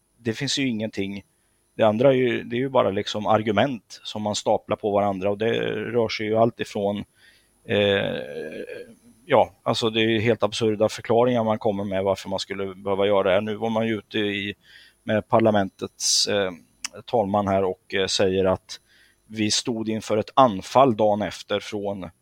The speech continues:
från U S A egentligen via Ukraina, och därför var vi tvungna att förebygga detta. Så man håller ju på med massa sådana modeller. Det här handlar om regimöverlevnad.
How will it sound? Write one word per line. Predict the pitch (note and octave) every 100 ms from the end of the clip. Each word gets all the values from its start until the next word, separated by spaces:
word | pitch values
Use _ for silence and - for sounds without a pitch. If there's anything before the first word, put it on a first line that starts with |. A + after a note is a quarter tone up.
| _ _ _ _ _
från | - A2+ G2 G2+
U | G#2+
S | A2
A | A#2+ B2+ A#2+
egentligen | A2+ F#2+ F2+ G#2 G2+
via | A2 G2 G#2+
Ukraina, | A#2+ A#2 G#2 F2 F2+
och | G2
därför | G2+ -
var | G#2+
vi | G#2
tvungna | G#2 A2+ G2
att | F#2
förebygga | - A2+ G2 G2+ B2 C3
detta. | A2 F2
Så | G2+
man | G#2+
håller | G#2+ A#2
ju | A#2
på | A2+ A#2
med | A#2
massa | A2+ -
sådana | A2+ G2+ G2
modeller. | G2+ F2+ F2 G2+ _ _ _ -
Det | A#2
här | A2
handlar | A#2+ G2+ G2
om | G2
regimöverlevnad. | G#2 B2 G2+ F#2 E2+ F2+ A2 F#2+ G2+